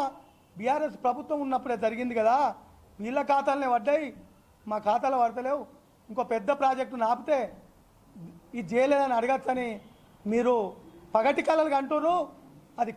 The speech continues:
కాదు. తప్పకుండా ఈ నగరపాలక సంస్థలో వచ్చేసారి జరిగే ఎలక్షన్లో యాభై పైన సీట్లు బీఆర్ఎస్ పార్టీ గెలుస్తుంది. ఎందుకంటే ఇక్కడ అంత మేధావులు, చాలా గొప్ప గొప్ప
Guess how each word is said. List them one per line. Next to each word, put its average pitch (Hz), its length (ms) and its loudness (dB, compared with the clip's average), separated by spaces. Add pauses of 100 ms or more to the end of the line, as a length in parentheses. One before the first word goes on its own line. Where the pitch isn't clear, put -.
కాదు. 269 260 2 (440)
తప్పకుండా 285 800 0 (1400)
ఈ 226 100 -6 (120)
నగరపాలక 302 560 2 (120)
సంస్థలో 294 340 0 (420)
వచ్చేసారి 285 560 0
జరిగే 277 260 -2
ఎలక్షన్లో 294 440 0 (640)
యాభై 302 460 2 (120)
పైన 294 180 -2 (100)
సీట్లు 330 340 -6 (600)
బీఆర్ఎస్ 247 540 -2
పార్టీ 226 320 -2 (440)
గెలుస్తుంది. 254 340 -2
ఎందుకంటే 277 400 2 (440)
ఇక్కడ 262 220 0
అంత 254 120 -2 (180)
మేధావులు, 277 560 2 (1400)
చాలా 233 240 2 (140)
గొప్ప 233 260 0
గొప్ప 262 140 -2